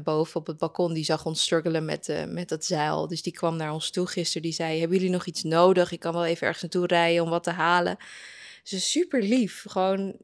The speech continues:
wa-, gewoon mensen die zich aanbieden om te helpen, terwijl ze ons helemaal niet kennen. Dan moet ik zeggen, de, onze buurman, eh, waar ik dus, eh, waar ik, die ik dus heb ontmoet en zo, die,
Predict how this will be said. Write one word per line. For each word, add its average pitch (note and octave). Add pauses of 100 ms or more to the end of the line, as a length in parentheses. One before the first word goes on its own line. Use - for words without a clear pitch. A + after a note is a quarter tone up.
(420)
wa-, E3
gewoon G#3+
mensen G#3
die G#3+
zich G3
aanbieden G#3
om G3
te G3
helpen, F#3+
terwijl F3
ze E3+
ons F3+
helemaal F3+
niet -
kennen. F#3 (500)
Dan F#3+
moet G3
ik -
zeggen, F#3
de, F3
onze F3
buurman, F3 (160)
eh, - (540)
waar D#3+
ik D#3+
dus, -
eh, - (380)
waar E3+
ik, E3+
die E3
ik D#3+
dus E3
heb D#3+
ontmoet E3
en F3
zo, F3 (360)
die, F3